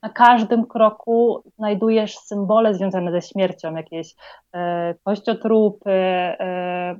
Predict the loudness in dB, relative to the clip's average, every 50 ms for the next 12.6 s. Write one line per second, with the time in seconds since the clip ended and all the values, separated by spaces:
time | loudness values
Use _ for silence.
0 | -16 _ _ 2 4 4 4 4 2 4 2 2 4 6 6 6 6 6 2 -2
1 | -2 -6 -4 -6 -6 -2 0 0 -2 0 -2 -4 -4 -4 -8 _ _ _ _ _
2 | _ _ _ _ 0 2 4 4 4 2 0 -2 -6 -10 -16 _ _ -2 2 4
3 | 4 6 6 6 6 8 10 10 10 10 10 6 4 2 2 2 -2 -8 -18 -20
4 | -20 _ _ -14 -14 -14 _ _ _ -20 _ _ _ _ 6 8 10 10 10 10
5 | 8 6 4 2 -2 -6 -2 0 0 0 0 0 2 2 2 2 2 0 -2 -2
6 | 0 0 0 0 -2 -4 -12 -20 -18 _ -12 -12 -12 -14 -14 -14 -12 -6 -4 -2
7 | 0 2 2 4 4 6 6 6 4 4 2 0 -2 -2 -2 -2 -4 -8 -10 -8
8 | -6 -4 -4 -4 -2 -2 -2 -4 -4 -6 -6 -12 -14 -12 -6 -4 -4 -4 -2 -4
9 | -6 -6 -8 -14 -20 -20 -20 _ _ _ -2 2 2 2 2 2 -2 -8 -8 -6
10 | -6 -6 -4 -2 0 2 2 4 4 2 0 -2 -6 _ -6 -2 0 0 0 -2
11 | -4 -2 -2 0 0 -2 -4 -6 -6 -6 -4 -4 -4 -4 -2 -2 -2 0 0 -2
12 | -4 -4 -6 -6 2 4 4 6 6 4 0 -2